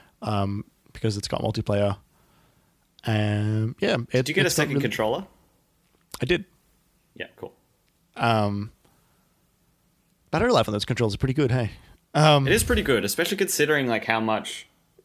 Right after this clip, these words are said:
Speaker 2: like, energy must be going into the, the haptics.
Speaker 1: Uh,
Speaker 2: Like,
Speaker 1: those
Speaker 2: constantly.
Speaker 1: things,
Speaker 2: <laughs>
Speaker 1: those things charge really fast. Um,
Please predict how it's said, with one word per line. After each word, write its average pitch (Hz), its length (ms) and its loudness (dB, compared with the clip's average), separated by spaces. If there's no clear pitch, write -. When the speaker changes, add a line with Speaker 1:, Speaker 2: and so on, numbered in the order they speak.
Speaker 2:
like, 101 280 -4
energy 107 320 -2
must 98 160 -4
be 104 80 -4
going 92 220 -2
into 90 420 -4
the, 80 380 -4
the 87 80 -8
haptics. 87 640 -6
Speaker 1:
Uh, 117 300 2
Speaker 2:
Like, - 140 -8
Speaker 1:
those 107 80 0
Speaker 2:
constantly. 127 260 2
Speaker 1:
things, - 320 2
Speaker 2:
<laughs> - 180 -20
Speaker 1:
those 113 180 0
things 110 200 -2
charge 98 440 0
really - 200 -8
fast. - 440 -8
Um, 110 500 2